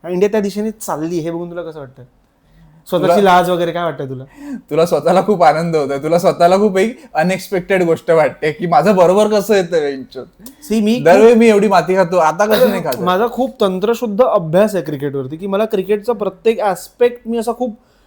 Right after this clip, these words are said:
Speaker 1: व्यवस्थित स्टडी केलाय आणि खूप, म्हणजे, अल्गोरिदम्स वगैरे मॅच करून मी काल सांगितलंय की इंडिया ह्या मॅचमध्ये कमबॅक करणार आहे. इंडियाने
Speaker 2: थोडी
Speaker 1: अख्खा डे टू काल गाजवला.
Speaker 2: थोडी तरी लाज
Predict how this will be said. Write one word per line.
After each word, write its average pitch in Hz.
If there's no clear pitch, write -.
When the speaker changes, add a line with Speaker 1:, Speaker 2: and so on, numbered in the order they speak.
Speaker 1:
व्यवस्थित 202
स्टडी 214
केलाय 220
आणि 220
खूप, 214
म्हणजे, 202
अल्गोरिदम्स 190
वगैरे 208
मॅच 180
करून 202
मी 202
काल 202
सांगितलंय 185
की 196
इंडिया 190
ह्या 208
मॅचमध्ये 202
कमबॅक 196
करणार 185
आहे. 214
इंडियाने 202
Speaker 2:
थोडी 214
Speaker 1:
अख्खा 160
डे 208
टू 220
काल 226
गाजवला. 170
Speaker 2:
थोडी 180
तरी 185
लाज 160